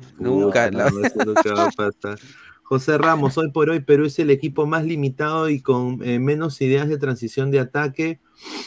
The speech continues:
Speaker 1: Eh, hay un mundo, una distancia insalvable entre defensa y ataque en el equipo de Reynoso. No veo cómo ganarle a Chile. Yo sí, ¿ah?
Speaker 2: Mira, suena impopular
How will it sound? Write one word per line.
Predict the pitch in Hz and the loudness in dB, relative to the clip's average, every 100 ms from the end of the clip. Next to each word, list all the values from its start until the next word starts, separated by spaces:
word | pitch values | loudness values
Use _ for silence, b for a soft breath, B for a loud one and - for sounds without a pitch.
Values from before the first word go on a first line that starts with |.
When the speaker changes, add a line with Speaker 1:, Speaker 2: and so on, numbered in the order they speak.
| B _ - | B _ -4
Speaker 1:
Eh, | 123 120 120 120 117 117 - | 0 2 2 2 2 0 -2
hay | 143 160 | 0 0
un | 156 151 | 0 -2
mundo, | 151 170 165 160 160 147 139 | -2 -2 0 2 4 6 6
una | 135 143 160 | 4 2 -2
distancia | 135 151 139 165 | -2 -2 -4 -6
insalvable | 139 131 127 147 151 | -6 -2 0 0 -2
entre | 156 139 127 | -2 0 0
defensa | 120 147 135 151 | 0 -2 -2 -2
y | |
ataque | 123 147 147 151 | -2 -4 -6 -2
en | 139 123 | -2 -2
el | |
equipo | 117 131 143 | -4 -2 0
de | 139 | 2
Reynoso. | 117 117 135 - 131 | 0 -2 -4 -2 -2
No | 131 | 2
veo | 135 143 135 | 4 4 0
cómo | 135 139 | -2 -2
ganarle | 123 123 127 123 | -2 -2 -4 -4
a | 113 | -4
Chile. | - 120 107 - _ _ _ _ - | -2 -2 -2 -4 _ _ _ _ -2
Yo | 180 | -2
sí, | - 156 | 4 4
¿ah? | 120 | 6
Speaker 2:
Mira, | 147 135 | 6 6
suena | - - 160 165 185 | 4 6 6 8 6
impopular | 180 - 175 147 131 139 165 202 | 4 6 4 6 4 8 6 4